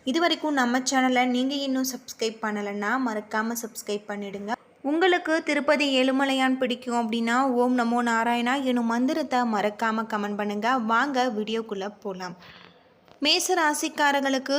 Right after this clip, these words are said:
துணிச்சலாக செயல்பட்டு வெற்றி பெறக்கூடிய ஒரு காலகட்டமாக அமைஞ்சிருக்கு. இந்த கார்த்திகை மாத பௌர்ணமிக்குள் உங்களுக்கு மிகப்பெரிய ஒரு அதிர்ஷ்டம் காத்திருக்கு அப்படின்னே சொல்லலாம்.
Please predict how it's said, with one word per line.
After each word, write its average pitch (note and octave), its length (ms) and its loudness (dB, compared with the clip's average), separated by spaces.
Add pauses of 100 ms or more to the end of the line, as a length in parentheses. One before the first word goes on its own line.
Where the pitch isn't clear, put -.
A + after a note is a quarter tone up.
துணிச்சலாக B3+ 560 0
செயல்பட்டு B3 680 0
வெற்றி B3+ 340 0
பெறக்கூடிய B3+ 580 0
ஒரு A#3 300 0
காலகட்டமாக G#3 840 -2
அமைஞ்சிருக்கு. F#3 600 -6 (380)
இந்த C#4 300 2
கார்த்திகை B3+ 560 0
மாத A#3+ 380 2
பௌர்ணமிக்குள் A#3+ 640 0
உங்களுக்கு C4 520 0
மிகப்பெரிய B3+ 560 4
ஒரு A3+ 140 2
அதிர்ஷ்டம் B3+ 480 0
காத்திருக்கு A3+ 540 -2
அப்படின்னே G#3 360 -4
சொல்லலாம். F#3 480 -8